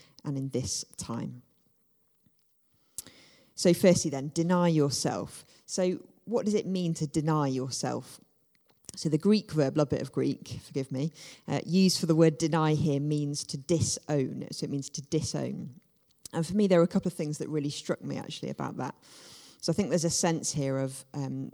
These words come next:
I mean, obvious, of not owning yourself, you know, not, not being in charge or in control. You belong, you belong to something that's, uh, bigger than yourself.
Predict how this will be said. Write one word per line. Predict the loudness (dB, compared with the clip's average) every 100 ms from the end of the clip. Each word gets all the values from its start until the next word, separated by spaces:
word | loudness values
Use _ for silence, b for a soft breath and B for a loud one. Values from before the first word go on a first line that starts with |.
| _ -10
I |
mean, | -10 -10 -10
obvious, | -8 -4 -4 -6 -10 -8
of | -6 -2
not | 2 2 4
owning | 2 2 -2 -4
yourself, | -6 -4 -4 -4 -4
you |
know, | -2
not, | -2 0
not | -2 0 0
being | 0 0
in | -4
charge | -4 0 0 0 -4 -6
or | -6
in | -6
control. | -6 -10 -6 -6 -6 -8 -14 B B B B B
You | -2 0 0 0
belong, | 4 4 4 2 -2
you |
belong | 0 2 2 0
to | -4 -6
something | -6 -8 -10 -10
that's, | -10 -8 -8 -8 -10
uh, | -12 -12 -6
bigger | -4 -2 -4
than | -4
yourself. | -4 -4 -2 -4 -6 -10